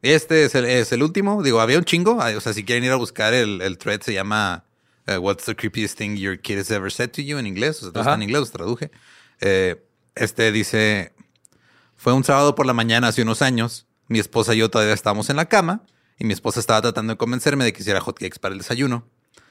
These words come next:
Speaker 1: En eso mi hijo mayor, de alrededor de seis años, entró a la habitación y estaba de acuerdo con mi esposa que quería hotcakes. Y luego dijo:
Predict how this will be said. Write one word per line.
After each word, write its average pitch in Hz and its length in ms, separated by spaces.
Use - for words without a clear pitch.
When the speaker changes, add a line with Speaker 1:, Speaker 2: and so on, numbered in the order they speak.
Speaker 1:
En 98 120
eso 101 180
mi 110 100
hijo 127 260
mayor, 127 380
de 107 80
alrededor 95 340
de 104 80
seis 120 240
años, 120 380
entró 98 220
a - 20
la 101 60
habitación 113 600
y - 140
estaba 92 260
de 92 60
acuerdo 87 300
con 82 200
mi 80 240
esposa - 320
que - 120
quería 76 280
hotcakes. - 520
Y 107 60
luego 107 220
dijo: 120 480